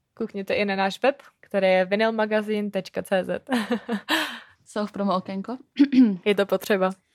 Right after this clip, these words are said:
Speaker 1: <laughs>
Speaker 2: Je to potřeba. Tak jo. Tak my děkujeme za pozornost. <laughs>
Speaker 1: Užívejte si sluníčko
Speaker 2: A
Speaker 1: konečně. Je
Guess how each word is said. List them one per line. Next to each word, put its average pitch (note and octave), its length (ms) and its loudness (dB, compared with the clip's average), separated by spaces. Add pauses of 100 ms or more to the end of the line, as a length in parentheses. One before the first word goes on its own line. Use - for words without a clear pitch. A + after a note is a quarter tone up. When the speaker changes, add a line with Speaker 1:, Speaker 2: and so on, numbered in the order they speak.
(380)
Speaker 1:
<laughs> - 600 -6
Speaker 2:
Je A#3+ 80 0
to G#3 120 -4
potřeba. F#3+ 580 -2 (240)
Tak G#3+ 260 0
jo. F3+ 280 -4 (580)
Tak A#3 280 0
my A3+ 180 -4
děkujeme A3+ 440 -2
za G3 120 2
pozornost. G3 680 2 (220)
<laughs> E4+ 180 4
Speaker 1:
Užívejte G#3+ 340 4
si - 140 4
sluníčko G#3+ 480 2
Speaker 2:
A G#3 120 2
Speaker 1:
konečně. G3+ 680 -8
Je G#3 120 0